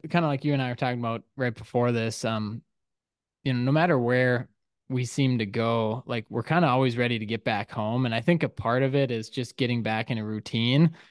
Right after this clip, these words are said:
Um, I, you know, we don't, we like taking trips and less vacations. I, I think I would rather do fifty-three, fifty three-day vacations rather than, like, a few ten-day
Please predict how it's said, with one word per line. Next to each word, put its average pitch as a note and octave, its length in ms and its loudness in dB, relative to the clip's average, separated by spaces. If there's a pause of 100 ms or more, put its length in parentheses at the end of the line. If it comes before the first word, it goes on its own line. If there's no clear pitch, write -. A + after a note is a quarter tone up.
(300)
Um, A2+ 600 -2 (840)
I, C3+ 140 -2 (200)
you D#3 100 2
know, G#2+ 300 0
we D#3 140 2
don't, E3 240 2 (880)
we D#3+ 100 6
like E3+ 160 4
taking C3+ 400 0
trips - 560 -2
and A2+ 260 -6
less A#2 300 -2
vacations. C3+ 920 0 (320)
I, B2 240 -2
I B2+ 100 0
think C#3+ 220 2
I B2+ 120 2
would C3+ 100 2
rather B2+ 220 2
do A#2 320 -2 (640)
fifty-three, B2 1200 0 (280)
fifty E3 520 2 (500)
three-day C#3 340 2
vacations A2+ 800 -6 (100)
rather A#2 300 2
than, A2+ 180 -2
like, G#2+ 180 -6
a - 60 -4
few A2+ 440 2
ten-day F#2+ 720 -4